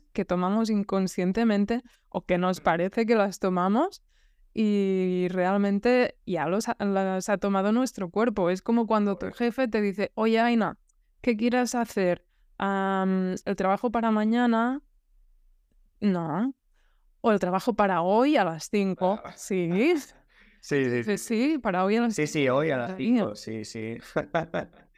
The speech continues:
Speaker 1: <laughs>
Speaker 2: Totalmente, totalmente. Sí, sí. Muchas veces
Speaker 1: Sí,
Speaker 2: suele,
Speaker 1: sí.
Speaker 2: suele decir eso, ¿no? Que las decisiones cuando las tomas,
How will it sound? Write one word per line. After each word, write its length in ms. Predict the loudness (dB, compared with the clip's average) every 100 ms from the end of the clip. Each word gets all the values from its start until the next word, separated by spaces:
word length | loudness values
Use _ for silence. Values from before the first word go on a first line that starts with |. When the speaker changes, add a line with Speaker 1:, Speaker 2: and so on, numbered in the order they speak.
| -2
Speaker 1:
<laughs> 460 | 0 2 0 0
Speaker 2:
Totalmente, 640 | 0 2 0 -2 -4 -6 -10 _
totalmente. 600 | 0 2 2 0 -4 -10 _
Sí, 140 | _
sí. 140 | _ _ -10
Muchas 240 | 0 0
veces 120 | 2
Speaker 1:
Sí, 40 | -2
Speaker 2:
suele, 280 | 0 0 -4
Speaker 1:
sí. 0 |
Speaker 2:
suele 320 | -6 -2 -2
decir 160 | 0 -2
eso, 220 | 0 -2
¿no? 140 | -4
Que 180 | -6 -12 _ _ _ -4
las 220 | -2 0
decisiones 520 | -2 -4 0 0 2
cuando 180 | 2 2
las 200 | 0 -2
tomas, 460 | -2 0 -2 -6